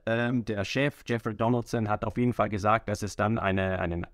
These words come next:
ein einstimmiges, ein einstimmiges Urteil geben wird, dass man etwa sagt, ja oder nein. Ähm, ja, es, man weiß es noch nicht. Manche haben gesagt, das, das, das ist nicht genug, das reicht nicht aus, dieses Protokoll, das muss noch, da müssen noch mehr Konzessionen her.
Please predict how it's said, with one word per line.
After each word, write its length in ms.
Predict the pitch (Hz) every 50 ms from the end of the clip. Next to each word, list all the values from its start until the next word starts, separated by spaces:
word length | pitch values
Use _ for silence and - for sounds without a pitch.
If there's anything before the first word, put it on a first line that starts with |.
| - -
ein 140 | - -
einstimmiges, 760 | - - 107 120 139 135 - - - 127 120 113 113 101 - -
ein 160 | - - -
einstimmiges 440 | - 123 127 - 117 117 104 - -
Urteil 360 | 147 147 143 127 131 117 113
geben 380 | 104 120 123 123 113 107 98
wird, 320 | 110 117 117 123 - - - _ _ _ - _ -
dass 140 | - 95 98
man 100 | 104 107
etwa 160 | 107 - -
sagt, 220 | 92 104 92 - -
ja 120 | 107 101
oder 140 | - 104 98
nein. 440 | 95 101 98 98 113 127 131 139 135 - - - - - - - - - - -
Ähm, 520 | 107 110 117 120 123 131 131 135 135 131 - _ _ _ _ _ _ - - - 113 - -
ja, 300 | 101 110 98 95 120 135
es, 200 | 127 - - - -
man 220 | 135 135 123 117 98
weiß 220 | 107 120 139 131
es 100 | 123 107
noch 160 | 117 98 90 95
nicht. 240 | 90 90 - -
Manche 240 | 98 101 110 120 -
haben 120 | 107 110 110
gesagt, 380 | 107 95 104 101 104 - -
das, 180 | 95 - - -
das, 380 | - - 82 - - - - - -
das 300 | - - - - - -
ist 220 | - 117 - -
nicht 160 | 113 98 -
genug, 320 | - 101 110 139 165 170 -
das 160 | 107 - -
reicht 200 | - 117 113 -
nicht 140 | 92 - -
aus, 220 | 101 117 135 135
dieses 280 | - 131 117 120 117 -
Protokoll, 680 | - 123 113 - 117 107 - - 113 123 123 127 131 117
das 200 | 101 92 - -
muss 160 | 98 92 -
noch, 180 | - 90 -
da 100 | - -
müssen 200 | - 92 87 -
noch 80 | 90 -
mehr 240 | 92 98 117 131 123
Konzessionen 560 | - 117 107 - 107 - 117 113 113 110 98
her. 340 | 92 113 117 113 113 120